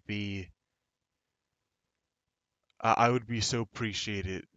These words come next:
if you guys helped me out with that. Um, you, you don't,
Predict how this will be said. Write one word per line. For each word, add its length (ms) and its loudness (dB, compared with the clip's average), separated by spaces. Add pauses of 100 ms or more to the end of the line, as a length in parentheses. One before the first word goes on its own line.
(140)
if 180 -10
you 80 -10
guys 380 -2
helped 260 -6
me 160 -12
out 180 -10
with 180 -16
that. 280 -12 (100)
Um, 380 -10 (2500)
you, 160 -8
you 160 -8
don't, 240 -4